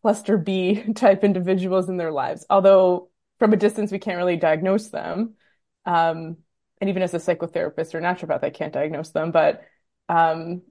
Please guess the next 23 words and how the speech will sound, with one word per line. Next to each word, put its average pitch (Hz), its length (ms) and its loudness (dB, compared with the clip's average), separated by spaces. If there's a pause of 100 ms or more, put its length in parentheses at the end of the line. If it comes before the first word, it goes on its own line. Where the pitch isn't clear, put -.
(260)
yeah, 214 320 6
just, 226 280 -2
it's 214 200 -4
interesting 208 680 -4
to, 175 680 -4 (1800)
to 226 100 -4
notice 208 460 2
that - 420 -2
and 180 140 -8
how 165 680 -4 (680)
destabilizing 196 800 0
that 220 200 0
is, 220 340 0
like, 170 160 -4
how 165 380 -4
confusing 170 560 -6
it 208 80 0
is 208 140 2
and 170 100 -4
how, 165 240 -2
like, 156 280 0 (500)
many 190 360 2
pieces 170 840 -4